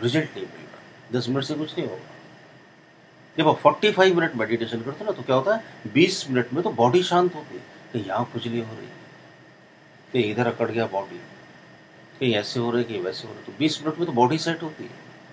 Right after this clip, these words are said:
और फिर अगले बीस मिनट में mind set होता है, कहीं यहाँ भागता है, कहीं वहाँ भागता है, कहीं ये सोचता है, कहीं वो सोचता है। तो mind और body को set होने में चालीस मिनट लग जाते हैं, फिर ध्यान शुरू होता है।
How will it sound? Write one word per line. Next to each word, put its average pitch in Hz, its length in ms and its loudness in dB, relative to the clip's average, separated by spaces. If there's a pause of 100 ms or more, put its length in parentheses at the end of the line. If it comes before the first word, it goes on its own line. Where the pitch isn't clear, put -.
(500)
और 170 100 6
फिर 208 140 8
अगले 135 280 10
बीस 165 280 4
मिनट 156 140 -2
में 160 140 0
mind 120 340 6
set 170 260 -2
होता - 220 -12
है, - 100 -12 (460)
कहीं 113 100 -2
यहाँ 101 200 2
भागता 113 300 -4
है, 110 60 -2
कहीं 95 200 -10
वहाँ 101 180 -2
भागता 110 300 -8
है, 110 80 -4
कहीं 92 200 -14
ये 107 80 -10
सोचता 113 360 -10
है, 117 60 -4
कहीं 95 160 -14
वो 87 140 -14
सोचता - 340 -18
है। - 140 -20 (640)
तो 175 80 4
mind 143 340 8
और 220 140 6
body 135 280 6
को 151 140 0
set 131 260 0
होने 123 180 2
में 190 160 -4
चालीस 139 400 0
मिनट 156 200 -4
लग 135 140 -4
जाते 90 300 -8
हैं, - 160 -20 (1800)
फिर 226 180 0
ध्यान 117 300 4
शुरू 107 260 -8
होता 90 120 -12
है। - 40 -20